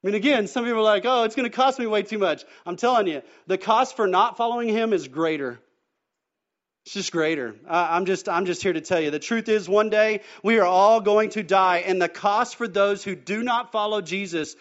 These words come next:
and commit their hearts to him, th-, they're gonna face a, a horribly greater cost. It's just the way it is.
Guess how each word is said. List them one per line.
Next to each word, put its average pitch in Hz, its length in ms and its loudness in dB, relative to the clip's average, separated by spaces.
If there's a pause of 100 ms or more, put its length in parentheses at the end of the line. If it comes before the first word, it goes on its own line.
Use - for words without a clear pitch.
(240)
and 202 120 4
commit 208 520 2
their 240 160 4
hearts 226 380 0
to 220 140 0
him, 190 380 0 (300)
th-, 190 340 -4
they're 185 220 2
gonna 180 240 0
face 170 320 -2
a, 151 240 -2
a 147 260 -6
horribly 165 540 -4
greater 131 500 -6 (380)
cost. - 520 -12 (1120)
It's - 120 -12
just 160 160 -6
the 165 60 -4
way 156 140 0
it 139 80 -2
is. 139 360 -4